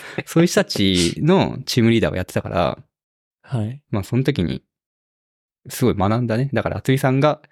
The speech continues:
Speaker 1: 「頑張れば起き-、社会人になったらみんな起きられるはず」とか、「アラームなしでも大丈夫です」って言ってたのは、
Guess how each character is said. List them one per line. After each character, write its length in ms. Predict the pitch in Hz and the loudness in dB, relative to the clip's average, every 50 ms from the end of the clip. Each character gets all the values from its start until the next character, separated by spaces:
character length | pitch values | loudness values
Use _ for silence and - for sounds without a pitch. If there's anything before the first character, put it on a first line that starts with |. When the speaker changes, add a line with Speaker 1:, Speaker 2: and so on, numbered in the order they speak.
| _ _ _ _ _ _ _ - | _ _ _ _ _ _ _ -8
Speaker 1:
「頑 160 | - 101 135 | -2 0 0
張 80 | 139 143 | 2 2
れ 60 | 139 | 0
ば 160 | - 80 87 | -2 -4 -8
起 120 | - - | -8 -14
き-、 20 | _ _ _ _ _ - | _ _ _ _ _ -16
社 140 | - - - | -10 -6 -2
会 160 | - 156 135 | 0 0 0
人 120 | 113 107 | 0 0
に 40 | 92 | 0
な 80 | 98 104 | -2 -2
っ 40 | - | -2
た 100 | - 95 | -2 -4
ら 80 | 87 | -4
み 100 | 90 107 | -2 -2
ん 60 | 107 | -2
な 100 | 104 104 | -2 -2
起 60 | 98 - | -4 -2
き 80 | - | -2
ら 60 | 123 | -2
れ 60 | 123 117 | 0 0
る 60 | 107 | -2
は 80 | 101 | -2
ず」 80 | 95 90 | -4 -4
と 100 | 92 90 | -6 -4
か、 200 | - 85 - - | -4 -4 -2 -2
「ア 40 | 110 | -2
ラ 80 | 131 - | -2 0
ー 60 | 147 | -2
ム 60 | 123 | 0
な 120 | 110 117 101 | 0 -2 -2
し 140 | - - 156 - - - 196 170 - 226 202 - 285 294 - | 0 0 0 0 2 0 0 2 2 0 0 2 0 0 0
で 220 | - - 107 110 | -2 0 0 0
も 80 | 98 - | 2 2
大 140 | 113 120 120 | 2 2 2
丈 140 | 143 127 | 2 0
夫 40 | 113 - - - _ _ _ _ - - | 0 -2 -6 -12 _ _ _ _ -12 -6
で 80 | - 113 | -4 -4
す」 140 | - - 117 | -4 -2 -6
っ 20 | 110 | -4
て 140 | - 110 | -4 -6
言 20 | 104 | -6
っ 20 | |
て 60 | - | -4
た 80 | - 110 | -4 -2
の 100 | 107 110 | 0 2
は、 300 | 127 127 98 87 85 | 2 2 0 -2 -6